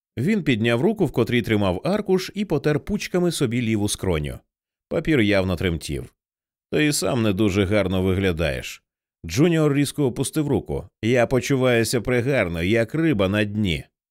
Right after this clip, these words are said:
«Щось тут не так», — подумав Барбі. «Люди зазвичай кажуть, як риба в воді, а в дещо інших випадках дехто каже, як камінь на дні. Можливо, це нічого не значить, проте...» «Ти певен? Очі в тебе геть червоні».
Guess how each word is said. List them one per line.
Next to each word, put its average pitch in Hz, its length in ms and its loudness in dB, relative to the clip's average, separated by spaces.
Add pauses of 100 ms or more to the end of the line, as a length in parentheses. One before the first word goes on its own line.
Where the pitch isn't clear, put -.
(420)
«Щось 156 320 -2
тут 156 180 -4
не 160 120 -2
так», — 107 320 0
подумав 87 380 0
Барбі. 73 440 -2 (380)
«Люди 185 220 0
зазвичай 120 500 0
кажуть, 113 420 -2
як 104 220 0
риба 104 240 0
в 98 60 0
воді, 117 520 -2 (380)
а 175 200 -2
в 101 80 0
дещо 120 580 0
інших 113 480 -2
випадках 101 540 -2
дехто 98 340 -2
каже, 101 340 0
як 101 240 -2
камінь 98 420 -2
на 85 120 0
дні. 73 380 -6 (380)
Можливо, 151 440 2
це 143 180 -2
нічого 127 420 0
не 143 120 0
значить, 143 580 -2
проте...» 117 600 0 (640)
«Ти 107 140 2
певен? 101 480 0 (380)
Очі 170 300 0
в 131 60 -2
тебе 131 280 0
геть 139 240 0
червоні». 85 600 -2